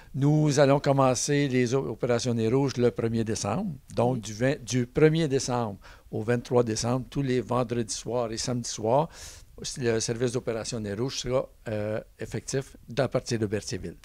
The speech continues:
Speaker 2: D'accord. Donc, vous dites que ça va être seulement les vendredis et les samedis ou c'est un service sept jours ?
Speaker 1: Euh, c'est un service pour nous autres ici, pour notre, euh, bureau satellite, comme on dit.
Speaker 2: Oui.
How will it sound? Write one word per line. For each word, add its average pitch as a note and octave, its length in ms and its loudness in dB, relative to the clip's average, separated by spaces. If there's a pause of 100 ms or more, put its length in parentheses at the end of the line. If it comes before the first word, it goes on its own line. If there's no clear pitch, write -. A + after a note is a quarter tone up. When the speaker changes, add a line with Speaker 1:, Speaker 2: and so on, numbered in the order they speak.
(500)
Speaker 2:
D'accord. A3+ 400 4
Donc, B3+ 260 2
vous C#4 60 -6
dites C#4+ 80 -4
que - 60 -12
ça G#3+ 100 2
va A3 160 0
être A3+ 180 -6
seulement B3 260 0
les C#4 160 0
vendredis A#3 380 -2
et C#4 60 0
les B3+ 80 0
samedis A#3+ 400 0
ou - 60 -2
c'est - 160 -2
un A3+ 40 0
service F#3+ 320 -4
sept F3+ 180 -8
jours ? C4 320 -6
Speaker 1:
Euh, C#3 160 0
c'est D3 280 -2
un D3 80 4
service D3+ 340 2
pour G#3 320 -2
nous D3+ 300 0
autres D#3+ 240 -4
ici, D3+ 540 -4
pour G3 200 -6
notre, C#3+ 400 -2
euh, A2+ 260 2
bureau C3 360 0
satellite, B2 500 -6
comme B2+ 140 -8
on G#2 100 -6
dit. - 140 -6
Speaker 2:
Oui. A#3+ 160 -2